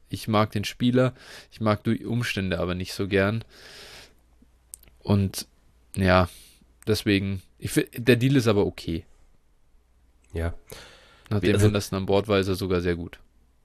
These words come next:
Speaker 2: Ja, genau. Also man muss hier ja natürlich sehen,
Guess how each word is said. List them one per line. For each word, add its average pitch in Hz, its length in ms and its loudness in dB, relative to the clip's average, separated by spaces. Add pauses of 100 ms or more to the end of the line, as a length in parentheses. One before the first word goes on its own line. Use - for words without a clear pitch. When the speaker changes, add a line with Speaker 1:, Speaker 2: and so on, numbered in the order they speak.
(1500)
Speaker 2:
Ja, 101 180 6
genau. 104 380 2
Also 98 180 -2
man 104 160 4
muss 120 220 2
hier 123 100 2
ja 110 100 6
natürlich 104 360 -2
sehen, 113 400 0